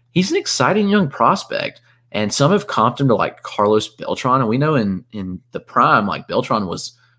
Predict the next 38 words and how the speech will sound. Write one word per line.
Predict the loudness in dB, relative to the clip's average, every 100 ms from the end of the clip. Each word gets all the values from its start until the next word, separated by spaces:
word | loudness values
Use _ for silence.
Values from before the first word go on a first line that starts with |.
| _
really | -2 0 2 0
stinking | -2 -2 -2 -2 -8
good. | -4 -4 -4 -10 _ _ _ _ _
So | 0 0
if | 4
you, | 2 2
if | 0
you | 0
could | 0 -2 -6 -14 _ -20 0
guarantee | 2 4 4 4
you | 2 4
get, | 2
like, | 2 -2
a |
Carlos | -6 -2 0 0 -4
Beltran | -6 -4 -4 -4
season | -6 -6 -4 -2
out | -2
of | -2
Pena, | -2 -2 -4
like, | -6 -8
sign | -10 -2 0 0
me | 0 -2
up | -2 -6 -12
all | -8 -8 -6
day. | -8 -10 -12 _ _ _ _ _ _ -6
And | 2
so | 4 4 2 -6 _ 0
I'm | 2 4
just | 4 2 -6 _ _ 0
thrilled | 2 2 0
to | -6
see | -4 -2
how | -2 -2
he | -4
develops. | -6 -4 -4 -4 -4
Like, | -6
I | -6